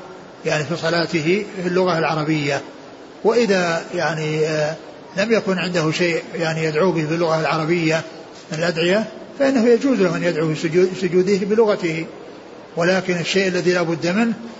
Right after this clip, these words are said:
يعني مثل ال-، مثل، آه، آه، آه، سبحان ربي العظيم، سبحان ربي الأعلى،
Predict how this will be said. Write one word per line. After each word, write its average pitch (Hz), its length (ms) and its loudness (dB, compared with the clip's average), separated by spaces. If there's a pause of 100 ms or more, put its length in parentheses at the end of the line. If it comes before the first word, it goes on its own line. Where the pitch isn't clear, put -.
(260)
يعني 165 240 -4
مثل 170 160 0
ال-، 165 460 0 (280)
مثل، 160 280 -2 (600)
آه، 185 480 -6 (360)
آه، 165 440 0 (100)
آه، 160 520 -2
سبحان 165 280 -4
ربي 156 140 -4
العظيم، 160 440 -2
سبحان 165 280 -4
ربي 160 140 -4
الأعلى، 170 400 0